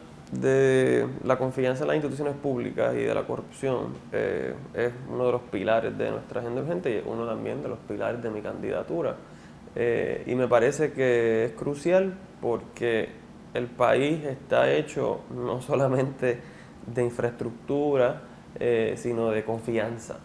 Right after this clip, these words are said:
¿no? De, de la confianza social que tiene la gente para participar en los asuntos públicos, de la confianza que tienen los sectores privados para invertir en una economía.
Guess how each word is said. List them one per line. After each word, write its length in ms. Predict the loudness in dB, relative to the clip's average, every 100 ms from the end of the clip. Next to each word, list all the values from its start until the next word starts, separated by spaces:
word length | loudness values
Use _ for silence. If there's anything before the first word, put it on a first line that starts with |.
| -8
¿no? 220 | -4 0
De, 160 | 0 0
de 160 | 0
la 160 | 0 -2
confianza 680 | -4 -4 -2 -2 -2 -2 -2
social 500 | -4 -4 0 0 0
que 120 | -2
tiene 200 | -2 -2
la 100 | 0
gente 280 | -2 -2 -2
para 220 | -2 -2
participar 680 | -4 -6 -10 -10 -2 2 2
en 160 | 0 -4
los 100 | -4
asuntos 340 | -4 -6 -6 -6
públicos, 420 | -4 -4 -6 -8 -2
de 80 | 0
la 140 | 0
confianza 560 | -2 -6 -4 -4 -4 -4
que 120 | -4
tienen 460 | -2 -2 -2 -4 -4
los 160 | -6 -6
sectores 540 | -8 -6 -2 0 -2
privados 500 | -2 0 4 2 2
para 200 | -2 -2
invertir 600 | -2 -4 -6 -4 -4 -2
en 80 | -2
una 160 | -4
economía. 400 | -4 -4 -4 -6